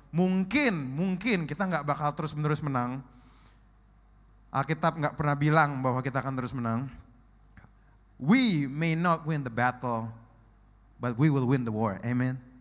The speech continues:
We will win the war. Yang kedua, kita harus mengerti satu hal. Kita tadi udah expect opposition. Yang kedua, embrace sacrifice. Kita harus terima bahwa ad-, saat kita mau ada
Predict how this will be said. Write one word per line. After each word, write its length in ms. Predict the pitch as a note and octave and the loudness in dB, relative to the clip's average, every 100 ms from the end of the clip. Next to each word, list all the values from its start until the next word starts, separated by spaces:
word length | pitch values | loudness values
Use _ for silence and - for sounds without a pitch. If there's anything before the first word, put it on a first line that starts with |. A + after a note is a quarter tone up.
| - - - | -20 -20 -2
We 160 | - C#3+ | 4 6
will 160 | B2+ A2+ | 4 0
win 240 | A#2 G2+ | -2 -4
the 80 | F#2+ | -4
war. 240 | E2+ - - - - | -6 -10 -16 -18 -4
Yang 240 | C#3 E3 | 0 4
kedua, 240 | E3 C3+ - - - - | 4 2 -4 -16 -20 -8
kita 120 | A3 | -4
harus 80 | G3 | -2
mengerti 320 | G#3 G3 F#3+ | -2 -2 -4
satu 240 | F#3+ F#3 F3 | -4 -2 -2
hal. 240 | E3 B2 - - - - | -2 -4 -10 -20 -20 -8
Kita 160 | F3+ G3+ | -4 0
tadi 240 | G#3 G#3 | 2 2
udah 240 | F#3+ F3+ | 2 2
expect 640 | F3 - - - G3+ G#3+ - - - | 0 -2 -6 2 4 4 2 -12 -4
opposition. 720 | E3+ E3 D3 D3+ - D3+ E3+ - - | -2 -2 -2 -4 -4 -10 -12 -16 -8
Yang 240 | D#3+ D#3+ | -4 0
kedua, 400 | D#3 D#3+ D3+ D3+ - - - - | 2 4 4 2 -4 -18 -20 -4
embrace 680 | D#3 D#3 D3 D3+ D#3 - - - - - - _ | -2 -2 -2 0 -2 -4 -10 -16 -20 -20 -20 _
sacrifice. 960 | - - E3 - C3+ - G2+ F2 - - - - - - - - - - _ - - _ - - - - | -10 2 2 2 -4 -6 -10 -10 -14 -14 -20 -20 -20 -20 -20 -20 -20 -20 _ -20 -20 _ -20 -20 -20 -8
Kita 240 | D3+ E3 | -2 -2
harus 160 | D#3 - | -2 -4
terima 340 | D#3+ D#3+ C3+ | -2 0 -2
bahwa 300 | G#2+ A#2 C3 | -2 -4 -4
ad-, 260 | - C#3 C3+ | -4 -6 -6
saat 380 | - - D#3 D#3 | -10 -4 -4 -4
kita 260 | F#3 D#3 C#3+ | -4 0 0
mau 160 | C#3 C#3 | -2 -4
ada 240 | C#3 | -4